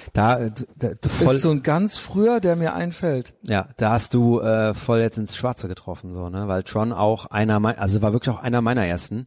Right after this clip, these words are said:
Speaker 2: Mhm.
Speaker 1: äh, Filme. Und da hab ich das erste Mal, ähm,
Speaker 2: Ansonsten natürlich auch Serien und so, aber, äh,
Speaker 1: Ja,
Speaker 2: ja.
Speaker 1: Serien gab's auch. Also ich hatte zum Beispiel, da gab's so eine tschechische Science-Fiction-Serie, die hieß Die Besucher. Ich weiß nicht, ob du dich daran erinnern kannst.
Speaker 2: Nee.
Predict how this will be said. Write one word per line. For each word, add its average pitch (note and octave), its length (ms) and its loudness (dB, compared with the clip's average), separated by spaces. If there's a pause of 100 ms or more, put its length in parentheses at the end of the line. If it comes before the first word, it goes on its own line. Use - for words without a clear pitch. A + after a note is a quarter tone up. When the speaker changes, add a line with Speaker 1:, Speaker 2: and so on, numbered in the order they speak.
Speaker 2:
Mhm. C#3+ 400 -2
Speaker 1:
äh, F#2+ 220 0
Filme. G#2+ 480 0
Und A2 300 -2 (100)
da C#3 280 2
hab C3+ 160 -2
ich B2+ 140 -2
das A#2+ 140 -6
erste C#3+ 400 0
Mal, B2+ 440 2 (520)
ähm, A#2+ 80 4
Speaker 2:
Ansonsten D3+ 340 2
natürlich D3+ 300 -6
auch A#2+ 80 -6
Serien C#3 540 -6
und A2+ 140 -10
so, A#2+ 120 -8
aber, B2 640 -4 (140)
äh, - 60 0
Speaker 1:
Ja, G#2+ 200 4
Speaker 2:
ja. G2 60 4
Speaker 1:
Serien B2 280 2
gab's A#2+ 200 2
auch. B2 200 2
Also G#2+ 160 2
ich G#2 140 0
hatte A#2+ 200 -2
zum A#2+ 120 -4
Beispiel, A#2 240 0
da G#2+ 60 2
gab's A2 240 -2
so A2 60 -2
eine G2 100 -4
tschechische C3 760 -2
Science-Fiction-Serie, F2+ 760 -6
die F#2 120 -8
hieß A2 220 -2 (260)
Die A2 80 4
Besucher. F#2+ 580 2
Ich - 100 -6
weiß A#2 100 0
nicht, A2+ 80 -2
ob - 60 -6
du G#2+ 60 -6
dich - 80 -6
daran A2+ 240 0
erinnern A2 300 0
kannst. F2 340 -6 (460)
Speaker 2:
Nee. C3 380 -2